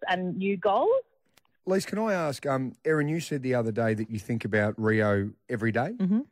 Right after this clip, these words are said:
Speaker 2: Lisa, now you're twenty plus years on, do you still think about it every day?
Speaker 1: I probably don't think about it every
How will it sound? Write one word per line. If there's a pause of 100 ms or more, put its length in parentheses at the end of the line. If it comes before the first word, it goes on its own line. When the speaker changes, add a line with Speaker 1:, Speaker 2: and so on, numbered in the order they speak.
(340)
Speaker 2:
Lisa,
now
you're
twenty (160)
plus
years
on,
do
you
still (120)
think
about
it (180)
every
day? (1120)
Speaker 1:
I
probably
don't
think
about
it (140)
every